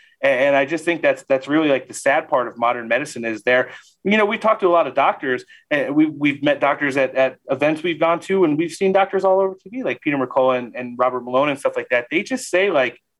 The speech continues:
you know, before they really got brave enough to talk about it, they would just go to work for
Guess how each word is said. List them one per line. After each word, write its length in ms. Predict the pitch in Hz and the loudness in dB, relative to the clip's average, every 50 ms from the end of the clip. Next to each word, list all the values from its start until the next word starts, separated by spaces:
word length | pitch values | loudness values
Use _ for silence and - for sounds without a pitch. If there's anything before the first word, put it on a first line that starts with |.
| _ _ _ _ - | _ _ _ _ -2
you 60 | 160 | 0
know, 120 | 147 135 127 | 0 0 0
before 300 | 131 127 - 180 196 202 | -2 -4 -2 0 0 2
they 120 | 196 170 | 2 2
really 300 | 147 156 165 160 156 135 | 2 2 2 2 0 0
got 300 | 131 139 127 123 123 - - _ _ _ _ _ _ _ _ _ _ _ _ _ _ _ _ _ _ _ _ _ _ _ _ 127 | 2 2 2 2 0 -2 -8 _ _ _ _ _ _ _ _ _ _ _ _ _ _ _ _ _ _ _ _ _ _ _ _ _
brave 340 | - 147 160 180 202 190 | -2 2 2 2 2 2
enough 240 | 196 170 143 131 - | 0 0 0 0 0
to 100 | - 135 | -4 -8
talk 300 | 123 - 143 180 202 - | -4 -2 0 0 0 -2
about 340 | - - 131 120 117 120 117 | -2 0 2 2 2 0 -2
it, 160 | 120 120 - - | -4 -6 -4 -2
they 120 | 156 180 | -2 -2
would 120 | 202 226 | -2 -4
just 160 | - 175 147 - | -8 -10 -8 -2
go 140 | - 147 | 0 0
to 80 | 143 143 | 0 0
work 260 | 127 139 139 139 - | 0 -2 -2 -4 -6
for 160 | - 120 110 | -10 -18 -12